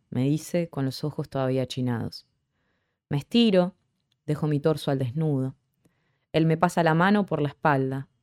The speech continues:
va tocando una a una cada vértebra que se marca como eslabones de una cadena. "Me encanta tu espalda", me dice con un gesto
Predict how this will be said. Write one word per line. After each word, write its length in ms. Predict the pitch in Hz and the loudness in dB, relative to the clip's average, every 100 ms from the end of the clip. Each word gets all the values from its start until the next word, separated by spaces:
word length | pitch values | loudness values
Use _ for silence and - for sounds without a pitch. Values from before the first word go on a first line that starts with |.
| _ _ 147 | _ _ -2
va 100 | 151 | 0
tocando 680 | 165 208 208 196 170 170 - _ - | 0 4 4 4 2 0 -4 _ -4
una 240 | 160 160 | 0 2
a 40 | 160 | 2
una 340 | 190 175 160 | 2 2 0
cada 260 | 147 151 160 | 0 4 4
vértebra 480 | 175 151 139 139 | 4 2 -4 -4
que 100 | 131 | -4
se 140 | - 143 | -6 -2
marca 460 | 165 165 147 135 | 0 0 -2 -8
como 220 | 135 135 127 | -6 -4 -4
eslabones 440 | 123 131 139 143 | -4 -2 -2 -2
de 40 | |
una 160 | 139 131 | -2 -4
cadena. 480 | 123 123 120 120 120 _ _ _ _ _ _ _ - | -4 -4 -2 -4 -8 _ _ _ _ _ _ _ -2
"Me 80 | |
encanta 480 | 160 160 196 147 131 | 0 4 4 4 0
tu 80 | 131 | -4
espalda", 560 | - - 127 127 127 - | -8 -4 -2 -2 -4 -6
me 140 | - 139 | -2 -2
dice 220 | 147 151 | -2 -4
con 160 | 147 | -2
un 120 | 147 147 | -2 -2
gesto 560 | - 170 - 139 135 | -2 -2 -4 -10 -10